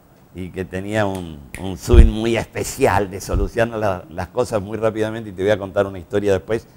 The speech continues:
no tiene que ver con la Fórmula uno, pero sí con la transmisión, eh, él se las ingenió como para que L T cuatro pudiera salir al aire.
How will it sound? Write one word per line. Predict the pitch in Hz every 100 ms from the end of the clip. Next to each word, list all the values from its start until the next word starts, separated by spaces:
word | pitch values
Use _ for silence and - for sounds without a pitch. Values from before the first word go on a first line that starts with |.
| -
no | 92 98
tiene | 104 113
que | 95
ver | 107 110
con | 107
la | 101
Fórmula | 98 110 107 104
uno, | 110 104
pero | 95 87
sí | 107
con | 98
la | 95
transmisión, | 90 90 101 98 120 107 175 - - - - -
eh, | 92 101 -
él | 123 135
se | 143 139
las | 120 135
ingenió | 127 139 139 156
como | 165 170 165
para | 139 131 117 -
que | 104 101 -
L | 110 123
T | 127
cuatro | 120 139 156 147
pudiera | 107 104 104
salir | 92 90 87 78
al | 69
aire. | 58 62